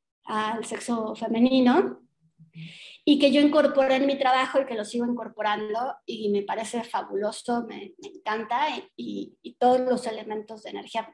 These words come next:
femenina, pues, siento que sí me han marcado. Otra cosa sería si hubiera sido hombre, no sé, me parece maravilloso. Y es muy bonito también porque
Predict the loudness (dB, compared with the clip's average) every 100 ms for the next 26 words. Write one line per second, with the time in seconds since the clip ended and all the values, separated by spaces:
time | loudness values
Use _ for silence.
0 | _ _ -6 -2 -2 -2 -2 -4 -6 -8
1 | -4 -2 0 -2 0 4 6 4 4 0
2 | 0 2 4 2 0 -2 -2 -4 -2 -2
3 | 0 0 0 -2 0 0 2 4 6 6
4 | 4 0 -2 -2 -4 -2 0 0 -2 -12
5 | -12 -10 -8 -2 0 2 2 2 0 -2
6 | -4 -4 -6 -14 _ _ _ -20 -20 -20
7 | -20 -20 _ 4 10 12 12 12 10 10
8 | 8 6 4 4 0 2 -2 0 -2 -2
9 | -4 -6